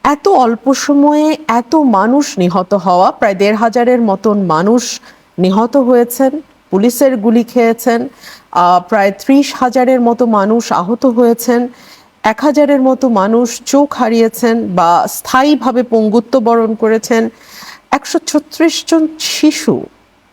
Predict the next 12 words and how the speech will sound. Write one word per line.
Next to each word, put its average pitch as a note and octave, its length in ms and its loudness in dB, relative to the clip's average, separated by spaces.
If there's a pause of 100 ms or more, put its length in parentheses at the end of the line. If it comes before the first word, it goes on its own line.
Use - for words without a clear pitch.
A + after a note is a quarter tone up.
(180)
নিহত A3+ 340 0
হয়েছে - 520 -4
এই C#3+ 340 0 (460)
ছত্রিশ - 580 -6
দিনে। C#3+ 240 -6 (500)
সুতরাং E4+ 480 0 (120)
এই D4 220 2
সময়টা D#4 800 0 (420)
আমাদের C#4 440 2
জন্য D#4 420 4
একই A#3+ 260 -2
সঙ্গে D4+ 520 0